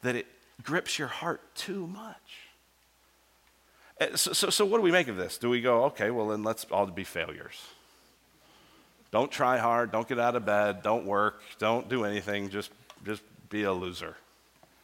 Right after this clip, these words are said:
That's what God wants. No, I don't think that that's at all what God wants. But what it is saying is when you experience success,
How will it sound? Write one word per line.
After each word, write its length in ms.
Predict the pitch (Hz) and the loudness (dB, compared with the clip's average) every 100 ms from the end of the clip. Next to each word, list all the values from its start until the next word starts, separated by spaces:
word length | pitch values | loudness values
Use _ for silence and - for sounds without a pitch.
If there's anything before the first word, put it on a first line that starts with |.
| _ _ _ _ _ _ _ | _ _ _ _ _ _ _
That's 220 | 110 - | -2 0
what 160 | 117 92 | -4 0
God 260 | 87 85 | 0 0
wants. 300 | 80 80 - | -4 -12 -12
No, 240 | 226 214 160 | -8 -6 -2
I 80 | 131 | -2
don't 160 | 131 | -2
think 140 | 120 98 | -4 -6
that 220 | 95 78 | -8 -6
that's 220 | 101 - | -6 -4
at 60 | 98 | 0
all 180 | 113 113 | 0 0
what 140 | 92 | -4
God 220 | 92 87 | -4 -4
wants. 400 | 85 82 80 - - - _ _ _ _ - - - - - - - | -6 -10 -12 -20 -20 -20 _ _ _ _ -20 -20 -20 -20 -20 -20 -6
But 100 | - | 2
what 140 | 165 170 | 6 8
it 140 | 156 | 6
is 160 | 202 262 | 4 2
saying 280 | - 143 131 | 2 2 0
is 140 | 117 | -2
when 300 | 117 147 226 | -4 -4 -2
you 160 | 240 208 | 0 -2
experience 720 | - - 185 190 156 113 - | -2 -6 -6 -4 -4 -6 -8
success, 800 | 120 - - 170 - - - | -10 -10 -10 -10 -10 -14 -16